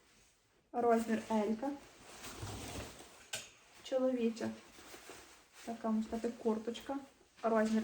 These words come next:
М-ка. Жіночий батник.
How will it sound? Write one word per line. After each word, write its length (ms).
М-ка. 380
Жіночий 680
батник. 500